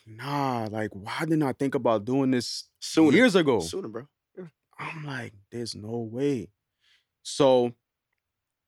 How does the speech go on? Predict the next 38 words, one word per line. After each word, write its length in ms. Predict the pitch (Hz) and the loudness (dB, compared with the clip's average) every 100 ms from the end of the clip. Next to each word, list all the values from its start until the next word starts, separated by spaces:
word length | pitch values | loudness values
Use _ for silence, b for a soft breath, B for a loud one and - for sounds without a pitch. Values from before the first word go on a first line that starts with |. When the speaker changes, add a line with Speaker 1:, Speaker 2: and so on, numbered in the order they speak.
| _ _ _ _ _ _ | _ _ _ _ _ _
Speaker 1:
um, 520 | 110 110 107 104 98 104 _ _ _ _ _ _ _ | 2 4 2 0 -4 -10 _ _ _ _ _ _ _
you 120 | - 120 | -2 0
know, 240 | 104 92 | 2 2
even 300 | 139 160 170 | 2 4 4
with, 140 | 156 147 _ _ | 4 2 _ _
with, 160 | 123 110 _ | -6 -6 _
with 160 | 107 110 | -8 -4
my 100 | 101 | -6
friends, 480 | - 127 127 101 - | 0 2 2 -2 -2
they, 100 | 110 | 0
Speaker 2:
Mm-hmm. 140 | 117 110 | 0 0
Speaker 1:
they 140 | 120 | 0
started 340 | - 120 110 | 0 0 0
noticing 600 | 101 104 107 - 98 95 - _ _ _ _ _ _ _ _ _ _ _ - | 0 -2 -2 -4 -8 -10 -16 _ _ _ _ _ _ _ _ _ _ _ 0
I 60 | 110 | 0
was 200 | 104 107 | 0 -4
moving 340 | 113 107 107 | -4 -4 -6
different. 440 | 92 104 - 110 92 | -6 -6 -4 -4 -2
I 100 | 98 | -2
was, 260 | 104 - | -2 -4
you 100 | 113 | -2
know, 140 | 101 82 | 0 0
Speaker 2:
Yeah. 240 | 98 95 - | -2 -6 -12
Speaker 1:
stuff 300 | - 110 - | -6 -4 -2
like 100 | 101 | -2
Speaker 2:
Yeah. 240 | 104 101 | 0 0
Speaker 1:
that. 80 | 98 | 0
So, 420 | - 98 92 85 - _ _ _ _ _ _ _ _ _ _ - | -2 -2 -2 -4 -12 _ _ _ _ _ _ _ _ _ _ -4
um, 500 | 101 98 87 87 95 _ _ _ | -2 -2 -4 -10 -18 _ _ _
shouts 340 | - - 156 | 0 4 4
to 80 | - | 4
my 160 | 147 117 | 2 2
therapist. 760 | - 107 104 110 107 - - | 0 -2 -2 -6 -6 -8 -10
Speaker 2:
Mm-hmm. 220 | 98 98 95 | -14 -18 -8
Speaker 1:
She, 440 | - - 117 113 | -6 -2 -2 -2
she 300 | 101 117 113 | -4 -2 0
actually, 600 | 90 104 - 104 101 98 | 0 0 -4 -6 -6 -8
she, 360 | - - 101 | -10 -10 -10